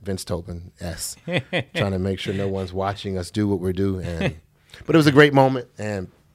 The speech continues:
Speaker 1: Pat himself, man, is, um, by far one of the best teammates we had in the locker room. He proved to us that,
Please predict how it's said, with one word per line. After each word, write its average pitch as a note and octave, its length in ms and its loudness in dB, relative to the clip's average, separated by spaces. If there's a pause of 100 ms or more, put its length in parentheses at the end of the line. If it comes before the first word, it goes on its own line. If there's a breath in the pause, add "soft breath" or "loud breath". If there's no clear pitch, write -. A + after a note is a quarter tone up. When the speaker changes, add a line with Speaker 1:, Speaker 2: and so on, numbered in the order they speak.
Speaker 1:
Pat C3 240 6
himself, A2+ 400 0
man, G#2+ 240 -2
is, F2+ 180 -4
um, E2+ 440 -8 (540)
by G2 180 0
far F2+ 420 -4 (180)
one G#2+ 180 0
of G#2+ 60 0
the F#2+ 80 -2
best G2 240 -2
teammates F#2+ 360 -4
we F#2 60 -4
had F#2 120 -6
in F#2 60 -8
the F2+ 60 -8
locker F2+ 300 -10
room. F2+ 320 -10 (400 soft breath)
He A#2+ 140 -2
proved A2 400 -2
to G2+ 100 0
us G2 120 -2
that, F2+ 360 -2